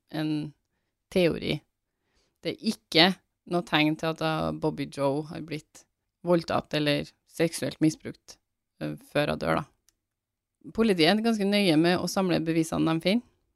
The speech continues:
Spesielt en hanske og et papirtørkle med blod på, som er på åstedet der Bobby Joe blir funnet. Og politiet har flere mistenkte over årene, da. Spesielt en som stikker seg ut, er Bobby Joe sin mann Jeff.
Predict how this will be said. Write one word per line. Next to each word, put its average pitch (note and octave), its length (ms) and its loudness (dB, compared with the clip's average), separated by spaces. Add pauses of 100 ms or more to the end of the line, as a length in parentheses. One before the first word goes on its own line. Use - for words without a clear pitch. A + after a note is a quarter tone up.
(520)
Spesielt F3+ 640 -2
en F#3 160 -2
hanske F#3 580 -2
og F3+ 100 -2
et F3 120 -4
papirtørkle D#3 840 -6
med D#3+ 180 -2
blod E3+ 260 -4 (140)
på, A3+ 160 -2 (260)
som - 260 -10
er E3 260 6
på D3+ 200 -4
åstedet D#3+ 440 -2
der D#3 260 0 (240)
Bobby E3+ 260 -2
Joe D#3 240 -4
blir F#3+ 160 -10
funnet. A#3 340 -6 (840)
Og G3+ 320 -2
politiet A#3 300 4
har G#3+ 140 4
flere A3 320 6
mistenkte D#3+ 520 0
over F3 240 4
årene, E3 360 4
da. G#3 100 2
Spesielt E3+ 520 -2
en F#3+ 180 -2
som F#3 120 -10
stikker F#3 260 -8
seg D3+ 200 -2
ut, F3 100 -8
er F3 40 0
Bobby E3 280 0
Joe E3 220 0
sin E3 240 0
mann E3 320 0
Jeff. - 440 0